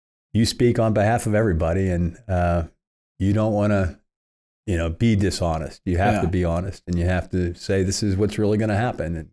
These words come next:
Speaker 1: and most people ex-, expect or accept that much better than having to, to weasel yourself out of a bad situation.
Speaker 2: Yeah, I think a big part of what we do on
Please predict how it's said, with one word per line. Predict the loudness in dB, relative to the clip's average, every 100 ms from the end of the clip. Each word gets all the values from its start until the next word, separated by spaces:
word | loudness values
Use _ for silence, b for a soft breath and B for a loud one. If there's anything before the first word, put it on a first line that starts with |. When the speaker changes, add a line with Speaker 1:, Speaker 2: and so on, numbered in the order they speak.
| _ -6
Speaker 1:
and | -2 0 0 0
most | 0 0
people | -2 0 0
ex-, | -2 -8 _ _ _ -12
expect | -10 -4 -4 -4 _ _ -2
or | -2
accept | 0 0 0 -2 -2
that | 0 0
much | 0 -2 -2
better | 0 2 0 -4 _ _ _ _ _
than | -2 0
having | 2 2 0
to, | -2 -6 _ -8
to | -4
weasel | 0 2 2 2
yourself | 0 -2 -2 -2 -2
out | -2 -2
of |
a | -4
bad | -4 -4 -6
situation. | -12 -20 -20 -20 -20 _ _ _
Speaker 2:
Yeah, | -4 -2 0
I | 2
think | 2
a | 2
big | 0 0
part | 0 2
of |
what | 0 0
we | 0
do | 0 0 -2 -4 -18 -10
on | -6 -2 -4